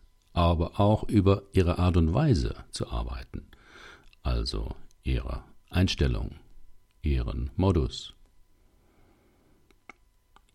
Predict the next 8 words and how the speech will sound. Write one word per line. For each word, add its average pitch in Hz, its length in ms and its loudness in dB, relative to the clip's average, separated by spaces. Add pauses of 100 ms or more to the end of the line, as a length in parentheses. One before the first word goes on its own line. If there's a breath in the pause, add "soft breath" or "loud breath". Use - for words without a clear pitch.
(280)
Für 92 100 4
viele 117 220 8
Menschen 101 320 8
ist - 240 0
Arbeit 76 300 4
ja 69 120 4
einfach 62 400 -2
Broterwerb. - 840 -4